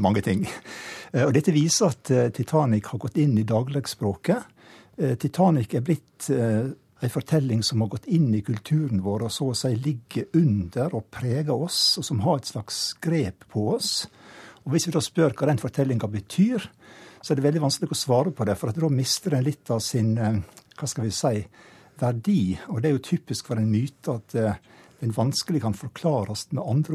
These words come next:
ord. Men noe av det vesentlige, mener vi, ligger jo da i dette at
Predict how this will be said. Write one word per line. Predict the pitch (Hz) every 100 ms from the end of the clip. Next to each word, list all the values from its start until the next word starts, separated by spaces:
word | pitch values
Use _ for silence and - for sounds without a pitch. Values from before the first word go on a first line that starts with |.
| -
ord. | 214 95 95 - _ - - - 151
Men | 135
noe | 143 156 208
av |
det | 151 135
vesentlige, | 175 - 113 - 107 131 220 240 _ -
mener | 110 110 113
vi, | 175 196
ligger | 151 170 113 113
jo | 139 135
da | 139
i |
dette | 110 113 _ - 85 -
at | - _ -